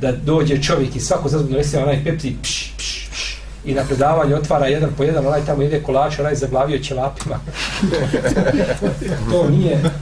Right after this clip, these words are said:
Ne, ozbiljno vam govorim, to, to sam, ja sam vidio na predavanjima, čovjek sjedi na predavanju i jede ćevape.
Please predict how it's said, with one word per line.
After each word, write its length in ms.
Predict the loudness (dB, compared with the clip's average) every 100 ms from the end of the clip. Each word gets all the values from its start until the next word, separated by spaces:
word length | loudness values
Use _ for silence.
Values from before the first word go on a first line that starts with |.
| -2 -2 -2 -6 -8 -10 -12 -12 -14 -12 -10 -8 -4
Ne, 160 | 0 2
ozbiljno 280 | 2 2 0
vam 100 | 0
govorim, 260 | 0 0 0
to, 60 | -2
to 180 | 0 -2
sam, 180 | -2 0
ja 140 | 0
sam 140 | 0 0
vidio 160 | 0
na 100 | 0
predavanjima, 640 | 0 0 2 2 0 -2 -4
čovjek 220 | -4 -4
sjedi 340 | -2 -2 -2 -2 -2
na 80 |
predavanju 300 | -2 0 2
i 40 | 0
jede 160 | 0
ćevape. 380 | 0 0 -2 -4